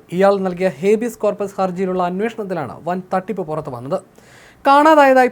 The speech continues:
പരാതിയിൽ പറയുന്ന ഗ്വാളിയർ സ്വദേശിനിയായ നാൽപത്തിമൂന്നുകാരിയെ പോലീസ് സംഘം മരടിൽ നിന്നാണ് കണ്ടെത്തിയത്. യുവതിയും മുൻ ഭർത്താവ് ലെനിനും എന്നയാളും ചേർന്നുള്ള തട്ടിപ്പാണ് സംഭവങ്ങളുടെ പിന്നിലെന്നും സംശയിക്കുന്നു. വിവാഹ വെബ്സൈറ്റിലൂടെയാണ്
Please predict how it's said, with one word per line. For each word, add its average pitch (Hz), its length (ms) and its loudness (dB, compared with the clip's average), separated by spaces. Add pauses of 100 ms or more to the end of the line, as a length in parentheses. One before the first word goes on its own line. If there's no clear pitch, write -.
പരാതിയിൽ 220 440 2
പറയുന്ന 202 320 0 (120)
ഗ്വാളിയർ 196 400 2
സ്വദേശിനിയായ 190 580 -6
നാൽപത്തിമൂന്നുകാരിയെ 180 880 -4 (100)
പോലീസ് 185 340 -4
സംഘം 180 200 -8 (100)
മരടിൽ 185 320 -4
നിന്നാണ് 160 320 -8
കണ്ടെത്തിയത്. 147 400 -8 (680)
യുവതിയും 240 340 2
മുൻ 226 100 -2 (100)
ഭർത്താവ് 208 300 0 (120)
ലെനിനും 208 300 0 (140)
എന്നയാളും 185 420 2
ചേർന്നുള്ള 175 340 -4 (100)
തട്ടിപ്പാണ് 170 440 -4 (440)
സംഭവങ്ങളുടെ 185 480 0
പിന്നിലെന്നും 180 400 -4 (140)
സംശയിക്കുന്നു. 165 460 -8 (420)
വിവാഹ 285 300 4 (200)
വെബ്സൈറ്റിലൂടെയാണ് 214 720 0